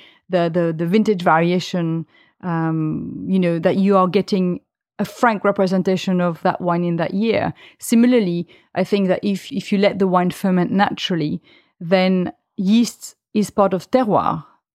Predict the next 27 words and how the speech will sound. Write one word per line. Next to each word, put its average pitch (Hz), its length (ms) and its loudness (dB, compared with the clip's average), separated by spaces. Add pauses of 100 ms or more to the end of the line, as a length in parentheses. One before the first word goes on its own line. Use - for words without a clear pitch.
(140)
you 196 120 0
know, 190 160 2
and 190 180 2
I 185 60 2
think 190 240 -2
the 175 60 0
multitude 185 920 0 (400)
of, 180 400 0 (120)
of, 175 400 -2 (100)
of 170 160 -2
the 185 100 2
yeast 202 320 2
population, 185 840 0 (380)
uh, 185 80 -2
if 175 180 -2
you 220 60 2
look 233 120 2
under 190 180 2
a 170 60 2
microscope, 190 760 0 (380)
um, 170 580 0
and 190 160 2
you 185 80 2
have, 175 440 0
uh, 170 340 -2
juice 175 380 -2
just, - 440 -8